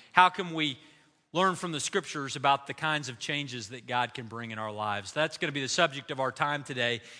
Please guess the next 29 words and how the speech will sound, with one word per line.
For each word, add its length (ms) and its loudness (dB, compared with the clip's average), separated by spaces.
as 220 2
we 80 -6
look 220 2
at 120 6
a 40 0
variety 540 4
of 60 -4
scripture 360 -4
passages 760 2
to 80 -10
see 180 0
three 360 2
different 400 2
things 720 -2
about 380 2
change 680 0
in 480 0
the 100 -2
new 140 -2
year. 400 -6
The 120 -2
first 260 6
thing 220 6
we're 80 2
going 260 2
to 80 2
see 320 2
is 160 0
this. 420 -2